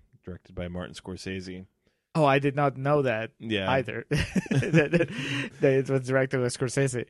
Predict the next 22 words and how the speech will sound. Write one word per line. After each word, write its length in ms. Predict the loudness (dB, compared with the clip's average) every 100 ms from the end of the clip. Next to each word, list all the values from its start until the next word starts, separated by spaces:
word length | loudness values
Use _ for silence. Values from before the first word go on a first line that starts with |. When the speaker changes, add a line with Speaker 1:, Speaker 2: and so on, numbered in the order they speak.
| _
Speaker 1:
It 100 | 2
led 240 | 4 4
to 100 | 4
about 200 | 4 4
a 40 | 2
five-minute 720 | 2 2 2 2 0 0 -4 _ _ _ _ -8
distraction 540 | -6 -2 -2 -4 -6
from 140 | -6
the 80 | -6
film 260 | -2 -2 0
where 120 | 0
me 180 | 0 0
and 220 | -2 -4 -6
Julio 340 | -2 0 0
were 100 | -2
trying 220 | -2 -2
to 60 | 0
remember 340 | -2 -2 -2 -2
Michael 260 | -4 -4
Jackson's 500 | -2 -2 -2 -6 -6
music 280 | -4 -2 2
videos. 1000 | 2 4 6 6 6 2 2 -4 -2 -4